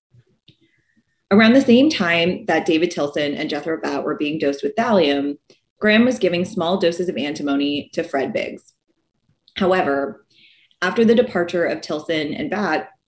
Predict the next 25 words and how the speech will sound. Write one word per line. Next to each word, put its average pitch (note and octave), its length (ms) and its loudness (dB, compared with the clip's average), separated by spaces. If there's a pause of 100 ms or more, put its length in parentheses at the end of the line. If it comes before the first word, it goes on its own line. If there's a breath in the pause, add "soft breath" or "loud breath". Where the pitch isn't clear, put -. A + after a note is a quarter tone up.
(220)
he F#3+ 380 2
and F#3 160 0
Fred F3 240 -2
Biggs D3+ 280 -4
began D3 240 -6
to - 100 -10
argue F3+ 300 0
more D#3 320 -4
about C#3+ 240 -4
the D#3+ 60 -6
way D3 220 -2
work C#3+ 160 -10
was D#3 120 -8
being C#3+ 260 -8
done C3+ 280 -6
at - 160 -8
Hadlands. - 640 -12 (1080 soft breath)
This - 240 4
led, F3 480 2
uh, D3 460 0 (440)
Fred C#3+ 340 0
to - 100 -4
get D3 260 -2
three A3 380 4
doses D3 640 0